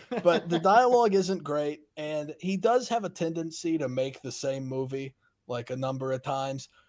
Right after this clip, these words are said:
Speaker 1: but I feel like thirty-one, um, sorta is up there with Lords of Salem, of him stepping out and, like, doing something a little different. Uh, let's see, what did I say here?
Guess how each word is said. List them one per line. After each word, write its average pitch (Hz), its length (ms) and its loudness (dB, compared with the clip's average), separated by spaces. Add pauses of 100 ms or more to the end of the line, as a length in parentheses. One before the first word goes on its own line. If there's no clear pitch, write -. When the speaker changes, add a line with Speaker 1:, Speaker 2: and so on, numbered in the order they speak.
(220)
Speaker 1:
but 151 320 4 (200)
I 196 140 4
feel 285 260 0
like 208 180 4
thirty-one, 160 920 0
um, 131 400 -4 (200)
sorta 277 360 2
is 180 200 4
up 175 180 2
there 160 220 2
with 131 100 -2
Lords 143 360 0
of 127 100 -6
Salem, 147 480 -2 (340)
of 131 240 0
him 165 240 2
stepping 190 480 2
out 156 320 0
and, 143 140 -4
like, 127 360 -6
doing 147 320 -2
something 131 680 -4
a 156 60 -4
little 254 260 2
different. 135 560 -4 (580)
Uh, 147 380 6 (640)
let's 143 140 -10
see, 156 100 0
what 180 140 2
did 175 80 4
I 160 60 2
say 151 300 0
here? 147 340 -2